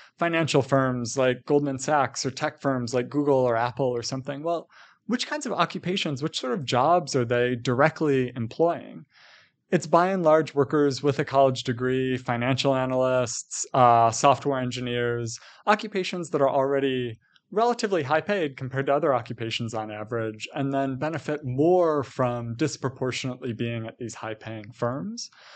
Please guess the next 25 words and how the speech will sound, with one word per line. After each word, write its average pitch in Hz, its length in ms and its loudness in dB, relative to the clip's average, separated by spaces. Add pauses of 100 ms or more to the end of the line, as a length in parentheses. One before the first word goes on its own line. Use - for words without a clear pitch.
(280)
Whereas 180 320 6
in 147 120 0
contrast, 139 680 0
the 117 420 0
workers 160 380 4
who 143 80 4
are 135 100 6
working 131 300 -2
in 123 140 -2
the 117 120 -4
Apple 120 220 -2
cafeteria 123 960 2 (400)
aren't 202 320 0
directly 180 440 4
working 120 320 -2
for 117 160 0
Apple, 117 320 0
they're 131 140 6
working 127 360 0
for 120 160 -4
one 110 140 -6
of 107 120 -10
these 110 140 -10
outsourced 123 440 -8
contractors. - 720 -10